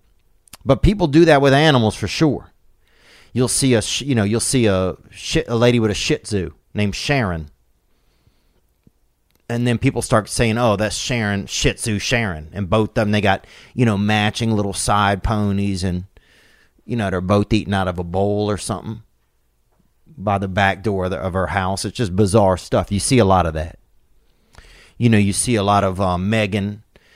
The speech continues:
You know, you'll see a lady named Megan with a Maltese.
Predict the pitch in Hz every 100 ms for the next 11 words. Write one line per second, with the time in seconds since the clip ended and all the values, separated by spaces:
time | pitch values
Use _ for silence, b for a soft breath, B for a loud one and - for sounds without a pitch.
0 | b b 107 98 98 98 - 120 98 104
1 | 98 95 95 95 104 107 95 90 87 95
2 | 82 82 - 95 - -